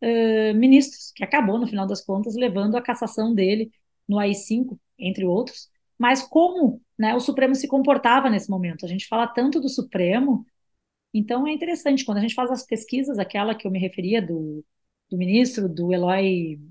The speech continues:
da Rocha, que eu fiz, é, eu analisei mais de quinhentos acórdons no primeiro momento. Como é que o Supremo julgava nessa época? Será que o Supremo,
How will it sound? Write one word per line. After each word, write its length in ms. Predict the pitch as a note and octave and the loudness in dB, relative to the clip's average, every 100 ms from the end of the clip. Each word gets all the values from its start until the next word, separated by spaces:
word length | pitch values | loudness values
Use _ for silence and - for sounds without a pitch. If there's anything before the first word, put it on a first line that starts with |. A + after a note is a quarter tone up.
| G3 _ - - | -20 _ -20 -8
da 180 | F3+ D#3 | -6 -2
Rocha, 360 | F3 C#4 B3+ | 4 4 2
que 80 | - | -6
eu 60 | - | -6
fiz, 340 | A#3+ - - _ _ _ - | -6 -6 -8 _ _ _ -6
é, 520 | G3 F#3+ F3+ F3+ - _ _ _ _ _ - | -2 0 0 -4 -6 _ _ _ _ _ -6
eu 80 | A#3 | -2
analisei 360 | B3 B3+ A#3 | 0 2 2
mais 260 | C#4 C4 D4 | 4 2 0
de 60 | - | 0
quinhentos 340 | D4+ C#4+ D4+ | 2 2 0
acórdons 580 | D#4 A3 G3+ B3+ G#3+ E3+ | -2 2 2 2 0 -4
no 80 | F3 | -6
primeiro 280 | F#3 F3+ | -4 -4
momento. 380 | F3+ E3+ G#3 - _ _ _ | -4 -4 -6 -10 _ _ _
Como 120 | - F#4+ | -10 -8
é 40 | |
que 60 | - | -6
o 40 | |
Supremo 440 | E4 E4 D4 B3+ G#3+ | -4 0 4 4 2
julgava 460 | A#3 G3 F#3 F3+ | 2 2 0 0
nessa 240 | F3 F3 G3+ | -4 -6 -8
época? 180 | - _ _ _ | -10 _ _ _
Será 220 | - G#3+ - | -12 -10 -8
que 80 | |
o 40 | - | -8
Supremo, 760 | C#4 B3 A#3 A#3 A3 G3+ F#3 | -4 0 0 2 0 0 -4